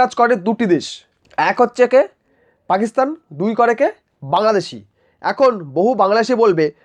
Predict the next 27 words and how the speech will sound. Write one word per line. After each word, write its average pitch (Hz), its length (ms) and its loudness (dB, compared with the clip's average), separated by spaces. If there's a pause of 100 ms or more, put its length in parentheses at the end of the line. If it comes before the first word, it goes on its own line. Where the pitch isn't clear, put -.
(160)
বহু 208 160 4 (140)
ভারতীয় 233 360 2 (100)
কিন্তু 208 240 -2 (420)
পরিশ্রমে 254 480 2
কাজ 226 100 0 (100)
করে, 156 140 2 (280)
ওগুলো 226 200 4 (100)
কিন্তু 214 240 -4 (520)
বাংলাদেশি 240 420 2
অথবা 247 260 0
পাকিস্তানি 202 420 0 (500)
ভারতীয় 269 440 2 (200)
পাসপোর্ট 208 400 0 (100)
নিয়ে 254 180 2 (500)
বাইরে 180 360 2 (100)
কাজ 208 120 0 (100)
করছে 185 260 -2 (220)
এবং 233 120 4 (160)
ওই 269 160 4
মানুষগুলো 190 440 0
কিন্তু 160 260 -6 (460)
টাকাটা 233 400 0
কিন্তু 175 260 -6 (560)
বাংলাদেশ 190 500 2
বা 196 120 0
পাকিস্তানে 175 380 -4
পাঠাচ্ছে। 127 320 -12